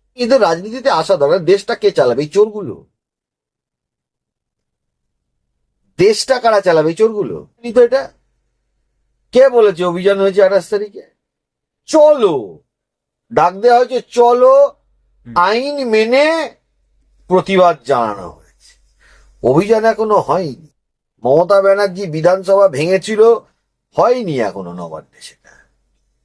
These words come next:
Speaker 2: নবান্নে ভাঙচুর?
Speaker 1: হয়নি, আমি বলেছি হয়নি। হবে কি হবে না সেটা আমি তো ভবিষ্যৎ প্রেডিক্ট করতে পারবো।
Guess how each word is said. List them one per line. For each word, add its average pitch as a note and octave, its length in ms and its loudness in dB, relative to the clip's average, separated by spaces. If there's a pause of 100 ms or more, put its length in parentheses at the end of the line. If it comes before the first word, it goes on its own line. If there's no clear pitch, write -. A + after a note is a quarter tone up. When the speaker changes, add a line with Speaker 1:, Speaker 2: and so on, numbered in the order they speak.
Speaker 2:
নবান্নে D3+ 360 -4
ভাঙচুর? C#3 360 -6
Speaker 1:
হয়নি, A3 640 0
আমি E3 180 -4
বলেছি G#3 360 2
হয়নি। D3 300 -2
হবে F3+ 300 0
কি G#3 160 -2
হবে F#3+ 220 2
না G3 120 2
সেটা E3 280 -2
আমি D#3 180 -4
তো D#3+ 120 -2
ভবিষ্যৎ D#3 560 -4
প্রেডিক্ট F#3 340 -8
করতে C#3+ 280 -4
পারবো। D#2 260 -14